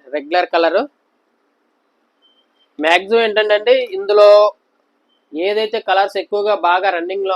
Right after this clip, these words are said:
ఉన్నాయో ఆ కలర్లు మటుకు తెప్పించానండి. మీకు ఏ కలర్ కావాలన్నది స్క్రీన్ షాట్ తీసుకొని ఆర్డర్ పెట్టుకోవచ్చండి. ఓకే, ఇదన్నమాట.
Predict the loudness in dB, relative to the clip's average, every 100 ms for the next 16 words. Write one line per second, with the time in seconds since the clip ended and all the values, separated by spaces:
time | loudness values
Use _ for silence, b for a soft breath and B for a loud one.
0 | -6 -6 -6 -6 -4 -4 -2 -2 -2 -2
1 | -4 -6 -8 -8 -10 -12 -8 -6 -4 -4
2 | -6 -4 -4 -4 -4 -4 -4 -2 0 0
3 | -2 -4 -6 -8 _ _ _ -20 -10 -6
4 | -4 -2 -4 -4 -6 -2 -2 -2 -4 -4
5 | -4 -6 -6 -6 -6 -8 _ _ _ _
6 | _ _ _ _ _ _ _ _ _ _
7 | _ _ _ -4 0 0 -2 _ _ -4
8 | 0 2 0 0